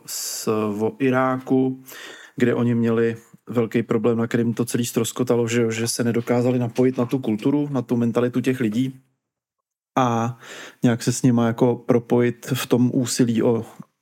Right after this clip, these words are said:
vybudování fungujícího státu, ale oni měli, tam jsou třeba cvičení jako typu, že hlídáte checkpoint a jsou pravidla checkpointu a teď je někdo poruší, že třeba auto, který mělo zastavit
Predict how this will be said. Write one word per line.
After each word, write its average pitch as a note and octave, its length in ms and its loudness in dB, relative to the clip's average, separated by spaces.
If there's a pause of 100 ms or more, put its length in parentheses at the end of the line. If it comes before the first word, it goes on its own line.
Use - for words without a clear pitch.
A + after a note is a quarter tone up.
(120)
vybudování A2+ 680 2
fungujícího A2+ 480 2
státu, B2+ 440 0 (680)
ale C3+ 400 2
oni C3 280 4
měli, B2 540 2 (460)
tam A#2+ 180 0
jsou B2 160 -2
třeba A#2 220 0
cvičení B2 600 0
jako A#2+ 240 -2
typu, A#2+ 440 0
že A2+ 420 2 (480)
hlídáte B2+ 560 2
checkpoint D#3 640 0 (120)
a A2+ 200 0 (200)
jsou - 180 0
pravidla A#2 480 2
checkpointu C#3 760 2
a C#3+ 60 0
teď B2 240 0
je B2 80 2
někdo A#2 220 2
poruší, A2+ 440 0
že G#2 120 2
třeba G#2+ 260 0
auto, A#2+ 280 2
který A2+ 220 0
mělo A#2 180 2
zastavit A2+ 580 0